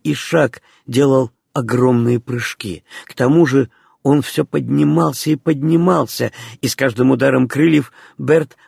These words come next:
подскакивал вверх и потом снова опускался на место. На воздушном шаре не ощущается ветра, шар двигается вместе —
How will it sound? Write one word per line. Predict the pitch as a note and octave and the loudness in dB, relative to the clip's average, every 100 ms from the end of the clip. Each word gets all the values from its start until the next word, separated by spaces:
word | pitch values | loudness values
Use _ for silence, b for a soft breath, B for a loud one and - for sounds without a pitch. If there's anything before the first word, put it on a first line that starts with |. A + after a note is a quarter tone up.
| - | -6
подскакивал | C#3+ - - D#3+ - C3 C#3 C3+ | -6 -6 -4 -4 -2 0 2 2
вверх | C3 D#3+ E3 - B B B | 4 2 2 -2 B B B
и | F3+ | -2
потом | C3+ D3 F3+ E3+ | 0 0 2 0
снова | - D3+ D3 D3 C3 C3 - _ _ _ - | 0 -2 2 2 0 -6 -10 _ _ _ -14
опускался | A#2 B2 - A2+ - A#2+ | -12 -10 -8 -8 -6 -6
на | B2 | -4
место. | A#2+ F#2+ - F#2+ _ B B B | -4 -6 -12 -18 _ B B B
На | C3 B2+ | -2 0
воздушном | C3+ A#2+ D#3 D#3+ C#3 C#3+ | 0 0 0 0 0 -2
шаре | B2 - E3+ D#3+ D3 - _ _ _ _ - | -2 -2 0 2 0 -2 _ _ _ _ -4
не | D#3 D#3+ | 0 2
ощущается | C#3+ - C#3+ - D3+ A#2 - - A2 | 0 -6 -8 -4 -2 -2 -4 -8 -6
ветра, | A2 A2+ A#2 - F#2+ | -4 -2 -4 -4 -10
шар | - D3 B2 B B B | -4 -4 -4 B B B
двигается | B2+ C#3+ C3 C3+ B2+ C#3+ | -2 0 2 0 -2 -2
вместе — | C#3 D#3+ D#3 - F#2 | 0 0 0 -4 -14